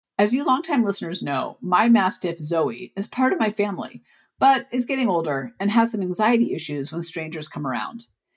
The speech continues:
Howdy Puppy C B D dog treats has totally changed her disposition. And I know she feels like her young, energetic, confident self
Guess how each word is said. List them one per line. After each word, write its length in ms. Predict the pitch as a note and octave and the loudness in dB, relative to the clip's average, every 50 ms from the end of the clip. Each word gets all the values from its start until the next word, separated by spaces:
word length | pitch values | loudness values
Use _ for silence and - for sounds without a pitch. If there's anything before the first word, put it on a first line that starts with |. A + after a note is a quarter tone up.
| _ _ _ _ | _ _ _ _
Howdy 360 | - - F#3 F#3+ G#3 A3+ A#3 | -4 0 2 2 2 2 0
Puppy 360 | A#3+ - G#3+ F#3 - G3 F3 F3+ | 0 0 0 0 0 -2 -4 -4
C 200 | - - F3+ E3+ | -4 -4 -4 -4
B 100 | F3 F#3+ | -4 -4
D 140 | F#3+ G#3 G3 | -4 -4 0
dog 260 | G3 F3+ F3 F3+ F3+ | 2 2 2 2 0
treats 380 | - - C#3+ C3+ B2 - - - - | -2 -4 -4 -4 -6 -6 -10 -14 -10
has 260 | - - - - - _ - | -8 -8 -8 -8 -12 _ -16
totally 640 | - - - - G#3+ G#3+ A3 A3 A#3+ A#3+ A#3+ A#3 | -16 -4 2 4 6 6 6 6 4 4 4 2
changed 460 | A#3 - - F#3+ F#3 F#3 F#3 F#3 - F#3+ | 2 2 0 0 0 0 -2 -2 -4 -6
her 60 | F#3 | -4
disposition. 800 | E3+ E3+ E3+ - E3 E3 E3+ D#3 D#3 - D3+ B2 - - - _ _ _ _ _ _ _ _ _ _ _ - | -4 -4 -4 -6 -6 -4 -2 -2 -2 -2 -4 -6 -8 -10 -14 _ _ _ _ _ _ _ _ _ _ _ 2
And 140 | B3 C4 | 2 2
I 80 | C4 C4 | 4 2
know 300 | B3+ B3+ C4 C4 C#4 D#4+ | 2 2 2 0 0 -2
she 220 | D#4 - C4 A#3 | -2 -4 -4 -2
feels 200 | - A#3 G#3+ G#3 | 0 0 0 2
like 220 | G#3+ G3 F#3+ F#3 - | 2 0 0 -2 -4
her 140 | C#3+ C#3+ C#3 | -6 -8 -8
young, 680 | C#3 D3+ E3+ A3+ A#3 A3+ A3 A3 A3 G#3+ G#3 G#3 - - | -8 -2 2 4 4 6 4 4 4 2 0 -2 -2 0
energetic, 600 | G3 A3+ A#3+ A#3+ A#3 A#3 G#3 F#3+ F#3 F#3 F3 - - | 2 4 4 4 4 6 6 4 4 4 2 0 -2
confident 480 | - - A3 G#3+ G#3+ G#3+ G3 F#3+ F#3+ | -2 -2 -2 0 0 0 0 0 -2
self 380 | - - A#3+ G3 D#3+ D3 D3 | 0 4 4 4 4 4 2